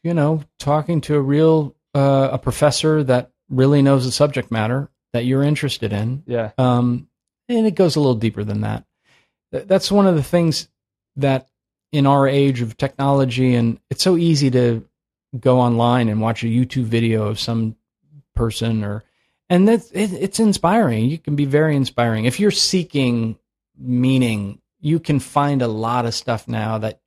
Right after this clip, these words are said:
Speaker 1: when I was younger,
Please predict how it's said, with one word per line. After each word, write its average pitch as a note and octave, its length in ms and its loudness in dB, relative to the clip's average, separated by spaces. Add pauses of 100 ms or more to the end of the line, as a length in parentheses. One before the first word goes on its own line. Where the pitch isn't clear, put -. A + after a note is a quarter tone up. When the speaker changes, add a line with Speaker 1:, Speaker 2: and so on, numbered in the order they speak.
(140)
Speaker 1:
when A2 180 -12
I C#3 180 0
was C3 540 -6 (680)
younger, C3 760 -4